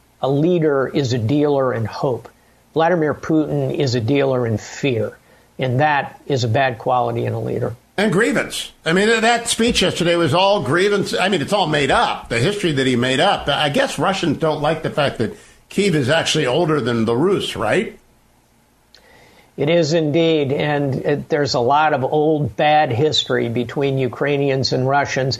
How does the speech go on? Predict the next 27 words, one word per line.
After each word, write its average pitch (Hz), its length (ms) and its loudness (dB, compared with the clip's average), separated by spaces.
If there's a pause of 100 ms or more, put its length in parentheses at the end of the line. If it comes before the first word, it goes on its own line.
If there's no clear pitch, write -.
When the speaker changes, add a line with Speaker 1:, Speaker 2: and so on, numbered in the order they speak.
(340)
Speaker 1:
Putin 180 340 0
tends 156 380 -2
to 139 100 -2
gloss 135 560 0
right 139 260 0
over 135 300 0
that. 127 360 0 (300)
You - 180 -2
know, 214 120 4
for 202 220 0
an 175 80 2
American 180 520 2
audience, 160 600 0 (240)
what 175 220 -2
Putin 247 340 0
is 139 220 0
doing 131 540 0 (460)
is 156 380 -2 (560)
as 151 200 0
if 185 240 0
the 170 80 -4
United 160 520 0
States 160 480 -2
looked 190 320 -2
to 214 80 0
the 180 100 2
north 147 480 0